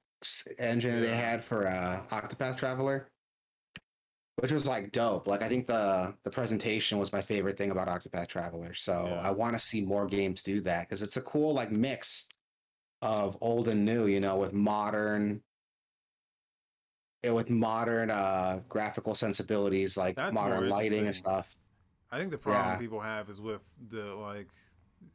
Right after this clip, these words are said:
Speaker 2: well, like, they'll, they'll do, like, the Final Fantasy, like, six thing, and then
Speaker 1: They just
Speaker 2: they'll,
Speaker 1: put a
Speaker 2: like
Speaker 1: filter over it, and it looks like dog shit.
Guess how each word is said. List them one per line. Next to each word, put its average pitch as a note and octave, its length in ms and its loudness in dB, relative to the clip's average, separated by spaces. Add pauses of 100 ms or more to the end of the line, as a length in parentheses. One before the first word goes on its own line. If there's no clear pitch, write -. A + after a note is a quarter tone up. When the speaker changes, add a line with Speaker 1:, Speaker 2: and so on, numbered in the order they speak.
Speaker 2:
well, A#2 240 -6
like, A2+ 160 -6
they'll, A#2 220 -8
they'll A#2+ 180 -8
do, B2+ 160 -4
like, A#2+ 160 -6
the A2+ 80 -12
Final A#2+ 320 -6
Fantasy, G#2+ 800 -10
like, F#2+ 260 -16
six - 520 -12
thing, G2 420 -14 (1200)
and G#2 180 -12
then G2 460 -12 (1080)
Speaker 1:
They A2 80 0
just A2 120 -2
Speaker 2:
they'll, B2 80 0
Speaker 1:
put - 20 0
a G2+ 40 -2
Speaker 2:
like G#2 80 -8
Speaker 1:
filter G#2+ 400 0
over A2+ 260 0
it, A2+ 40 2
and G#2+ 80 0
it G2+ 40 0
looks G#2 160 -2
like G2 160 -4
dog G2 260 0
shit. - 320 -2